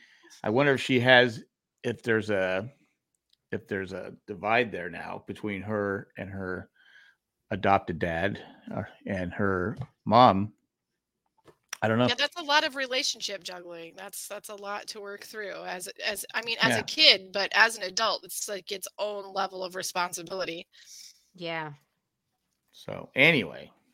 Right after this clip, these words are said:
Speaker 3: Yes. Uh, let's see. Uh, we talked about Emily. We talked about the rice, the challenge. Loved that it was the two oldest people in the game left.
Speaker 1: Uh-huh.
Speaker 2: Yeah.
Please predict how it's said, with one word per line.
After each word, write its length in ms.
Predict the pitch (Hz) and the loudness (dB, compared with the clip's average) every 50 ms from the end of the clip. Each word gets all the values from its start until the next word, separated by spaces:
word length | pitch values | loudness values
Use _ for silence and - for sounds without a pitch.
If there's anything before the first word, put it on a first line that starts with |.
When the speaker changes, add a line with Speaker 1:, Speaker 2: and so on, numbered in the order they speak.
| _ _ _ _ _ _ _ | _ _ _ _ _ _ _
Speaker 3:
Yes. 560 | 170 180 151 160 - - - - - - - _ _ - - - - _ _ _ _ _ - | -10 -10 -10 -10 -12 -14 -14 -14 -16 -16 -18 _ _ -20 -20 -20 -20 _ _ _ _ _ -6
Uh, 340 | 262 262 254 254 247 247 247 | -2 2 4 6 6 6 4
let's 180 | 254 262 247 - | 2 -2 -4 -8
see. 760 | - - 233 208 185 175 170 165 160 160 156 151 143 147 160 - | -10 -10 -10 -12 -12 -12 -12 -10 -10 -8 -10 -10 -10 -12 -12 -6
Uh, 800 | - 196 190 185 180 180 175 170 170 170 170 170 170 170 170 165 165 160 - - | -2 0 2 2 2 2 2 0 0 -2 -4 -6 -6 -8 -8 -10 -14 -16 -16 -16
we 120 | 175 175 | -14 -12
talked 240 | - - 175 - - | -6 -6 -6 -6 -4
about 180 | 180 170 160 - - | -4 -4 -4 -2 4
Emily. 880 | 233 302 302 311 302 302 311 302 294 285 277 269 262 254 247 247 240 240 | 6 6 6 6 4 4 2 0 0 0 0 0 -2 -4 -4 -4 -4 -4
We 180 | 196 175 175 | -4 -6 -8
talked 340 | 165 - 185 175 165 170 - | -8 -2 -2 -2 -2 -2 -8
about 720 | 165 151 156 156 156 156 151 151 151 151 156 151 - - - - - _ _ | -10 -8 -6 -4 -2 -2 -2 -2 -2 -4 -6 -8 -12 -16 -18 -18 -20 _ _
the 400 | - 156 151 151 147 147 147 143 143 - | -6 -4 -4 -2 -4 -4 -6 -10 -12 -12
rice, 640 | - - 220 233 233 220 220 220 220 - - - _ _ _ _ _ _ _ _ _ _ _ _ _ - | 2 4 6 6 6 6 4 0 -2 -8 -12 -14 _ _ _ _ _ _ _ _ _ _ _ _ _ -16
the 80 | - 156 | -16 -12
challenge. 580 | - - - 254 254 254 247 254 262 254 226 | -10 0 6 10 10 10 10 10 6 4 2
Loved 400 | 208 185 180 185 185 196 214 196 185 | -2 0 4 6 8 8 6 6 6
that 120 | 233 226 | 6 6
it 60 | 247 226 | 6 4
was 100 | 254 226 | 4 0
the 100 | 277 247 | -2 -4
two 220 | - - 302 285 277 | 0 0 4 6 6
oldest 300 | 277 285 262 302 - - | 4 4 2 -4 -2 -2
people 280 | 311 294 302 302 311 | -4 -2 0 -2 -2
in 100 | 320 302 | 0 0
the 60 | 320 311 | -2 -2
game 260 | 339 359 359 370 339 | 0 0 0 0 0
left. 460 | 302 277 262 254 262 - - - - - _ _ _ _ _ - _ _ - 104 | 0 2 2 2 0 -2 -6 -14 -18 -18 _ _ _ _ _ -20 _ _ -2 0
Speaker 1:
Uh-huh. 120 | 110 107 | 0 6
Speaker 2:
Yeah. 240 | 208 269 359 440 | 8 10 10 10